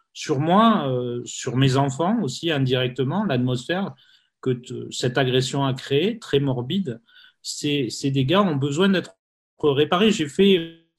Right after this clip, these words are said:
euh, à l'époque, euh, quatre mois, euh, de, j'ai eu, pardon, excusez-moi, quatre jours en service de, de réanimation, hein, j'ai été opéré en urgence, j'avais un hématome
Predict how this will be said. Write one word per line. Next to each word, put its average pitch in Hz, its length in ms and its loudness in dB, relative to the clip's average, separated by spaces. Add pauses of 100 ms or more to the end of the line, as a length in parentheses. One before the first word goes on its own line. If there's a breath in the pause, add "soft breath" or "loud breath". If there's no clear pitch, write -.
(300)
euh, 139 200 0 (420)
à 147 100 4
l'époque, 202 520 2
euh, 127 260 -2
quatre 202 300 0
mois, 180 400 2 (140)
euh, 131 160 4 (180)
de, 127 260 2
j'ai 123 140 0
eu, 156 100 0
pardon, 139 340 0
excusez-moi, 123 640 -6
quatre 202 320 2
jours 156 400 -4
en 127 140 -4
service 143 340 -2
de, 113 220 -4 (240)
de 120 40 -2
réanimation, 156 800 2
hein, 165 220 0
j'ai 135 100 2
été 135 160 2
opéré 135 240 2
en 139 120 2
urgence, 180 320 2
j'avais 151 180 2
un 175 60 2
hématome 180 580 2